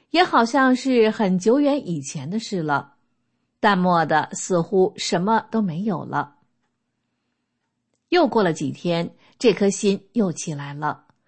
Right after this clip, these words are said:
反反复复的。此刻我心里又放下了。再回头看看周围的环境，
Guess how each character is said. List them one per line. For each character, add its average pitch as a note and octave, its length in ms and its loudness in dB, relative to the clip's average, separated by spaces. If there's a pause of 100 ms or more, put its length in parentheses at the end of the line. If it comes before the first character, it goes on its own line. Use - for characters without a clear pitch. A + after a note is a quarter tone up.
(140)
反 B3+ 340 4
反 F3+ 240 0
复 D#3 180 -8
复 D#3 240 -6
的。 C#3+ 260 -8 (960)
此 F3 200 0
刻 F3 400 2 (160)
我 G#3+ 160 4
心 B3+ 320 2
里 E3 280 0
又 B3+ 200 2
放 E3+ 280 -8
下 D3+ 220 -8
了。 D3+ 300 -6 (960)
再 A3 200 4
回 G#3 180 2
头 F3+ 240 2
看 F#3 260 -2
看 E3 400 -2
周 G3+ 120 -2
围 E3+ 160 -4
的 E3 80 -4
环 D3 340 -12
境， E3 320 -6